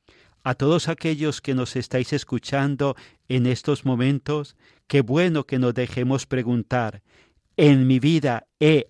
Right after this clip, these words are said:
acogido la voluntad de Dios o sigo con la indecisión ante la cruz? ¿Sigo instalado en la queja? ¿Por qué me pasó esto? ¿Por qué sucedió esto?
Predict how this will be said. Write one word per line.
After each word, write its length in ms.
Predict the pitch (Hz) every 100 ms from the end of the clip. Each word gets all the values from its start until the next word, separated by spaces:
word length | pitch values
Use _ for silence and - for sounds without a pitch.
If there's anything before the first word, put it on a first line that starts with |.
| -
acogido 920 | 135 - 127 107 - 156 160 131 104 _ _ _ -
la 240 | 135 135
voluntad 680 | 131 127 127 123 - 147 139
de 160 | 110 123
Dios 460 | 127 143 170 - _ _ _ _ _ -
o 140 | 143
sigo 560 | - 160 175 175 165 -
con 240 | - 135 127
la 80 | 127
indecisión 920 | 127 127 - 131 - 143 151 160 - -
ante 360 | 143 120 135
la 140 | 123 117
cruz? 440 | 139 135 110 - _ _ _ _ _
¿Sigo 640 | - 151 160 151 165 - -
instalado 880 | 143 123 - 127 131 147 151 147 -
en 220 | 143 127
la 100 | 120
queja? 580 | 117 143 131 - 101 107 _ _ _ _
¿Por 200 | - 120
qué 120 | - 147
me 160 | 147
pasó 400 | - 120 - 127
esto? 480 | 143 131 - 143 135 _ _ -
¿Por 240 | 131 120
qué 200 | - 156
sucedió 600 | - 127 131 120 123 131
esto? 500 | 143 131 - 139